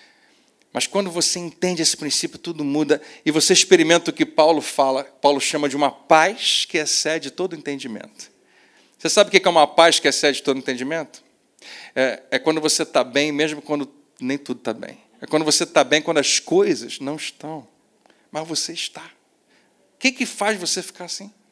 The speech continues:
Que, da onde vem isso? Que paz é essa? Quando Paulo fala sobre isso, ele fala: você tem que colocar em Deus as suas ansiedades.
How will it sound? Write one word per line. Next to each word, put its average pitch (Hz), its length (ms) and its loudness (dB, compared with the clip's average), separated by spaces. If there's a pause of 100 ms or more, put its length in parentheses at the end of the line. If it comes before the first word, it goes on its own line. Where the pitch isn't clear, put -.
(600)
Que, 233 200 -6
da 190 140 6
onde 240 260 6
vem 226 200 2
isso? 233 140 2
Que 240 100 -2
paz 226 340 2
é 208 100 4
essa? 226 240 4
Quando 180 200 -2
Paulo 214 240 6
fala 214 260 2
sobre 214 280 0
isso, 226 140 -4
ele 220 100 -4
fala: 208 260 2 (220)
você 254 120 -2
tem 254 140 2
que 214 120 -10
colocar 214 500 4
em 226 140 -6
Deus 202 540 0
as 131 120 -6
suas 120 260 -10
ansiedades. - 880 -12